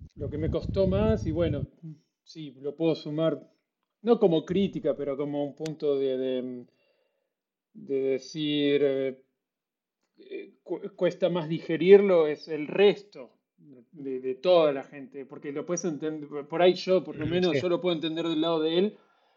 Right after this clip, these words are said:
Speaker 1: pero me cuesta creer que, que la gente, lo, el, todo el resto de, de, de su troupe, eh, funcione
Speaker 2: Sí,
Speaker 1: como
Speaker 2: sí.
Speaker 1: si fuese un ejército sin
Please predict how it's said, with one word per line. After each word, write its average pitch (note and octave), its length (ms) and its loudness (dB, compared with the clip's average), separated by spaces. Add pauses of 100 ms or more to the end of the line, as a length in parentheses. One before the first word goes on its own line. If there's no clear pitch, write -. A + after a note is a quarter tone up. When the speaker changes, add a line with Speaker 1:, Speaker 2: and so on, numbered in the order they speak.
(180)
Speaker 1:
pero C#3+ 160 -4
me C#3 160 -4
cuesta E3 360 -2
creer D#3 300 2
que, C#3 400 -4
que C#3 160 -6
la C3 160 -4
gente, D3+ 360 -8 (100)
lo, C#3 220 -6
el, C3+ 320 -8
todo D#3+ 180 2
el F#3+ 80 0
resto D#3+ 540 -2
de, C#3 240 -2
de, B2+ 500 -6
de C3 260 -8
su C#3+ 220 -12
troupe, F3 420 4 (380)
eh, C3+ 340 2
funcione D3+ 640 0
Speaker 2:
Sí, - 0 -
Speaker 1:
como C#3+ 160 4
Speaker 2:
sí. - 20 4
Speaker 1:
si B2 60 -2
fuese E3 220 2
un D#3+ 80 0
ejército D#3 800 0
sin F3 640 -2